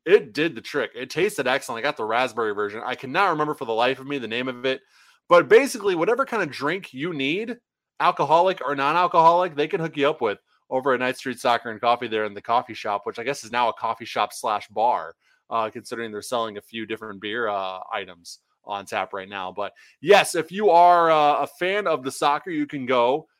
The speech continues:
check out the coffee shop, watch soccer on the T V. I was watching Champions League while I was there this week. Or if you are a player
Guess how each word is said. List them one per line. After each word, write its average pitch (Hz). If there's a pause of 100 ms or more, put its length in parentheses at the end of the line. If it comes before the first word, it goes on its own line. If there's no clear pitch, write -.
(200)
check 135
out 120
the 113
coffee 113
shop, 135
watch 104
soccer 110
on 110
the 104
T 110
V. 120
I 113
was 104
watching 101
Champions 113
League 131
while 127
I 127
was 123
there 127
this 131
week. 135
Or 202 (260)
if 165
you 202
are 175
a 160
player 185